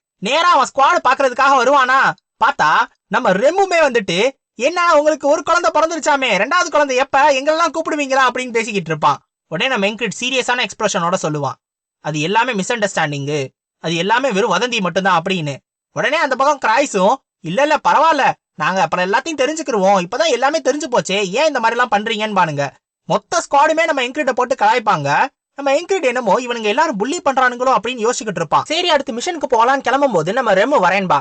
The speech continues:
"நீ ஒண்ணும் வர தேவையில்ல, நான் இவனை ஜாக்சனையே கூட்டிட்டு போறேன்" அப்படின்னு சொல்லிட்டு நம்ம ஜாக்சனை கூட்டிட்டு வந்துருவான். உடனே போற வழியில இந்த ஜாக்சனும் சொல்லுவான், "நான் உங்கள்ட்ட, உங்களுக்கு ஒரே ஒரு அட்வைஸ் மட்டும் கொடுக்குறேன், நீங்க ஒரு பொண்ணை ரொம்ப லவ் பண்ணாதீங்க, அப்புறம் அது உங்களுக்கே திருப்பியும் ஹர்ட் பண்றதுக்கு திரும்பி வரலாம்" அப்படின்னு.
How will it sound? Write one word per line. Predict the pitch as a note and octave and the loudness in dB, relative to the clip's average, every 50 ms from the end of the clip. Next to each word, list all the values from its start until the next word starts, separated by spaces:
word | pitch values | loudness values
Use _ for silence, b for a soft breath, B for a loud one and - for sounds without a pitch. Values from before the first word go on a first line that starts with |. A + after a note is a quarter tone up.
| - _ _ _ | -2 _ _ _
"நீ | _ F#3 G#3+ A3+ | _ -4 -2 0
ஒண்ணும் | A3+ B3 C#4 C#4 A#3 | 0 2 2 4 4
வர | A3+ C#4 - | 2 2 2
தேவையில்ல, | B3+ B3 A3+ G#3+ F#3 D#3+ D3 - - _ _ | 2 2 2 2 2 2 0 -2 -4 _ _
நான் | _ E3 D#3 F3+ G#3 A3+ B3+ C#4 A#3+ - | _ -2 0 2 2 2 2 2 0 -4
இவனை | - F#3 G3+ C4 A#3 F#3 | -8 -4 -2 -2 0 0
ஜாக்சனையே | F#3+ G3 C4 - - C#4+ C4+ C#4 | 0 0 0 0 2 2 2 2
கூட்டிட்டு | C4+ C4+ C4 B3+ A3+ A#3+ G3+ | 2 0 -4 -4 -6 -2 0
போறேன்" | C4 B3+ A3 F#3 | 0 2 2 0
அப்படின்னு | E3+ - C4 C#4 C4+ A3 A#3 | 0 -2 -2 -4 -4 -4 -4
சொல்லிட்டு | G3 D#3+ D3 C#3 F3 G#3 | -4 -4 -4 -2 0 0
நம்ம | C4 C4+ B3 C4+ | 2 2 2 0
ஜாக்சனை | F3 G#3 - A#4 - D4 B3+ | 2 0 0 0 0 0 0
கூட்டிட்டு | G3 G3 F3 E3+ F#3 G#3+ F#3 | 0 -2 -4 -2 0 0 0
வந்துருவான். | E3 E3+ F3 E3 D#3 C3+ B2 - _ _ _ _ _ _ - | 0 0 0 0 0 0 -2 -4 _ _ _ _ _ _ -2
உடனே | D#4+ F#4 F#4 F4 - | 0 0 0 -2 -2
போற | - D4+ D#4+ F#4 F#4 | 0 2 4 4 4
வழியில | D4 A#3 A3 F#3 D3+ F#3 A#3 | 4 2 2 0 0 -2 -2
இந்த | A#3+ G3 F3 | -2 -2 -2
ஜாக்சனும் | F3+ G3 B3+ - - A#3+ A#3 G3+ | 0 -2 -2 -2 -4 -6 -4 -4
சொல்லுவான், | - F3+ D#3 D3 C#3+ B2 - _ _ _ _ _ _ F3 | -4 -4 -2 -2 -4 -4 -6 _ _ _ _ _ _ -2
"நான் | F#3+ A3 | 0 0
உங்கள்ட்ட, | G#3+ G#3+ A3 G#3 G3+ G#3 F#3+ | 0 0 -2 -2 -2 0 0
உங்களுக்கு | F#3+ F#3+ G3 G#3 G3 F#3+ G3 | 0 0 0 -2 -2 2 2
ஒரே | F#3+ A#3 D4 | 2 4 4
ஒரு | D#4 B3+ F#3+ | 4 4 2
அட்வைஸ் | G#3+ F#3+ C4 C4+ - - | 0 0 -2 -4 -4 -6
மட்டும் | F3 E3+ G#3 F#3 | -8 -8 -8 -8
கொடுக்குறேன், | E3 D3 C#3 - C#3 B2+ B2 - _ _ _ _ _ - | -10 -8 -6 -6 -6 -6 -8 -10 _ _ _ _ _ -12
நீங்க | A#3+ C4 A3 F3+ G#3+ A#3 | -10 -8 -2 -2 -2 0
ஒரு | C#4+ C4 D#4 E4+ - | 0 -2 -2 -4 -2
பொண்ணை | - C#4+ G3 F#3+ - | -4 -2 0 0 0
ரொம்ப | G3 G#3+ C4 D#4+ F#4 | 0 0 0 0 2
லவ் | D4 A#3 A#3+ - | 2 2 2 0
பண்ணாதீங்க, | A#3 G3+ G3 D#3+ D3+ C3+ C3+ B2 B2 A#2+ B2 _ _ _ _ _ - | 0 0 0 -2 -2 -4 -8 -8 -8 -10 -10 _ _ _ _ _ -14
அப்புறம் | C#3+ - - D3+ F3 G#3+ | -12 -4 -2 0 2 2
அது | G#3 E3+ D#3+ | 2 2 0
உங்களுக்கே | D3+ F3 G#3+ A#3+ A#3 G3 A#3+ A3 | -4 -4 -2 -4 -2 -2 -4 -4
திருப்பியும் | F#3+ G#3 G3 - - D#3+ D#3+ F3+ F#3+ | -4 -8 -10 -8 -8 -8 -8 -8 -4
ஹர்ட் | - G#3 A#3 - - | -2 -4 -4 -2 -4
பண்றதுக்கு | G3+ E3+ F3 D#3 D3 C#3+ - G3 | -4 -4 -2 -6 -6 -6 -6 -6
திரும்பி | F3 F#3+ G3 G3+ F#3 | -4 -4 -4 -4 -2
வரலாம்" | D3+ C#3+ F3+ D#3 D#3 D#3 D3+ C#3 | -2 0 0 2 2 2 2 0
அப்படின்னு. | C3+ D3+ D3 C#3 C3 B2 | 0 -4 -8 -8 -10 -12